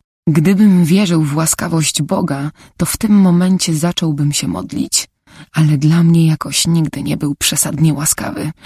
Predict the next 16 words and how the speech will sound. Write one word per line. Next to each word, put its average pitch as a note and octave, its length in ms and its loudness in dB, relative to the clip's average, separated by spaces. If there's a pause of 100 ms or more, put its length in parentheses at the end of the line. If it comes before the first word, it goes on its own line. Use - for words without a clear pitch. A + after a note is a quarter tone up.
(300)
Dlatego A#3 440 0
przywykłem D#3 680 0
do C#3+ 140 2
zakasywania D3+ 800 0
rękawów D#3 680 0
i - 100 0
odwalania D#3 640 0
brudnej D3 500 -2
roboty. - 500 -4 (720)
Tylko D#3+ 360 -2
że D3 480 -2
tym F#3 260 2
razem F3 400 -2
to - 140 -6
nie F3 140 -2
wystarczy. - 640 -6